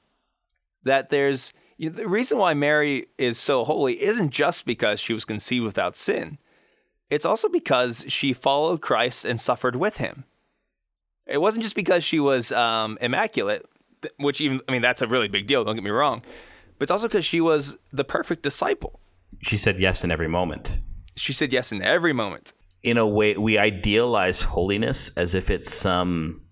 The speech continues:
Speaker 2: thing outside of ourselves and outside of our moment, as a kind of spiritualized idealism, rather than something achieved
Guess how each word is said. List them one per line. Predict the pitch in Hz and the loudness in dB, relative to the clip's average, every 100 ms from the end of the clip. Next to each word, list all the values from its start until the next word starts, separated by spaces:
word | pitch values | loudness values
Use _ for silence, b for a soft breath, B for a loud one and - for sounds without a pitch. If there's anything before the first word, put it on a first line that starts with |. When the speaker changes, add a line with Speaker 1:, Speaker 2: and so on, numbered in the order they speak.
| _ - | _ -8
Speaker 2:
thing | - 107 98 98 | -2 0 0 0
outside | 90 - 85 78 | 0 0 0 2
of | 90 | 2
ourselves | 101 101 - 107 120 127 | 2 0 0 0 0 -4
and | - 85 | -2 0
outside | 87 - 85 | 0 0 0
of | 87 | 0
our | 82 | 0
moment, | 78 78 87 - 113 80 B B B B B _ | 0 -2 -2 -2 -4 -10 B B B B B _
as | 98 95 87 | 2 2 2
a | 90 | -2
kind | - - 92 98 | -2 -2 0 0
of | 87 80 - B B B | 0 -2 -6 B B B
spiritualized | - - - 120 120 - 117 90 95 87 - | -8 -4 0 0 2 0 2 2 0 -2 -4
idealism, | 90 92 87 92 98 107 113 139 151 - B B B _ _ _ _ | -2 -2 -2 -2 0 -2 -2 -4 -8 -20 B B B _ _ _ _
rather | 110 95 104 123 139 | 0 2 4 4 2
than | 120 101 101 95 | 0 0 0 0
something | 92 - 98 - 107 104 | 0 -2 -2 -2 -2 -2
achieved | 82 92 - - 101 90 87 82 | -2 -4 -2 0 0 0 -2 -4